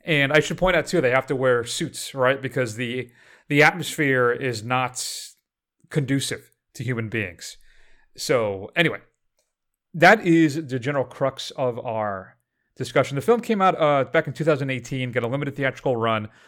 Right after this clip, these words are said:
and then popped up on Netflix, I think, early this year. Had some pretty good reviews, and us being a fan of science fiction and, of course, Pedro Pascal, I thought we would check it out.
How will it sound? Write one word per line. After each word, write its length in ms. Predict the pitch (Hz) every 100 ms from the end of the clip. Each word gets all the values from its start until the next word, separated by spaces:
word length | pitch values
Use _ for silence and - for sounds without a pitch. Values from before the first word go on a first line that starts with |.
| _
and 60 | 135
then 100 | 120
popped 260 | 120 135 -
up 180 | 135 127
on 200 | 123 117
Netflix, 720 | 117 - 120 120 - - -
I 40 | 123
think, 140 | 147 -
early 280 | 156 147
this 280 | 123 120 -
year. 320 | 107 95 90 _ - - -
Had 160 | 190
some 160 | - 202
pretty 200 | 220 214
good 160 | 160 156
reviews, 720 | 135 135 127 110 110 - - -
and 220 | 143 143
us 220 | 185 185
being 200 | - 175
a 40 |
fan 200 | 147 160 139
of 60 |
science 280 | - 143 127
fiction 380 | - 131 - 131
and, 140 | 139
of 80 | 123
course, 220 | 139 127
Pedro 300 | - 135 123
Pascal, 500 | 117 113 - 127 101 - - - -
I 60 |
thought 300 | 127 135 127
we 160 | 127 131
would 320 | 120 123 117
check 220 | - 120
it 60 | 123
out. 180 | 117